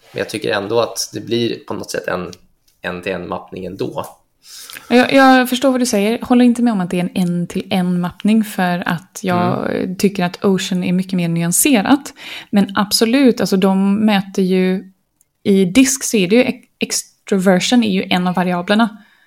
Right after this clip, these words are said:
Speaker 2: Och
Speaker 1: Mm.
Speaker 2: sen kommer jag inte ihåg vad den andra variabeln är, om det är någonting som liknar agreeableness. Jag tror att det är controlling som är den andra, va?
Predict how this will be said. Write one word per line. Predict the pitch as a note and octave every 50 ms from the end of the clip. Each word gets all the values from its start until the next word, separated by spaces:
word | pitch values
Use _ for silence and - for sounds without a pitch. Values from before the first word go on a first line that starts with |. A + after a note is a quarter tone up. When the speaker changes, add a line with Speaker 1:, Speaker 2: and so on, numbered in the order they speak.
| _ _ _ _ _
Speaker 2:
Och | -
Speaker 1:
Mm. | - G#3
Speaker 2:
sen | - G3+ F#3
kommer | - F#3+ G#3
jag | A#3
inte | A3 G#3
ihåg | F#3+ F3 G#3+ A#3 A3+ G#3+ G3
vad | G3 F#3
den | F#3 F3+ F3+
andra | F3+ E3+ F3
variabeln | E3+ F3 F3 F3 F3 E3+ E3 F#3+ G#3+
är, | G3+ G3 - -
om | - G#3+ A3+ A3 F#3
det | E3 E3+ F3+
är | - - G#3+ A3 G3+ F#3+ F3+ F3+ F#3 _ _ _ _ _ _ _ _ _ _ _ _ - -
någonting | - - F#3+ F3+ F3+ F3+ F#3+ F#3
som | F3 - F#3+
liknar | F#3 F#3 F#3 F#3 - - F#3+ F#3+ - -
agreeableness. | F#3+ F3+ G3 G3 A3 G#3 G3+ G3 - - - - -
Jag | G#3 G3 G#3
tror | - - C4+ C4+ B3
att | A3 A3+
det | G#3
är | F3+
controlling | - - G3+ G3 G3+ - B3+ C#4 D4+ C#4 A3+ G3 F3+ F3
som | - F#3+ F#3
är | F3
den | E3+ F3 F3+
andra, | F3+ F3+ F#3+ G3
va? | G3 A3 B3 B3+ -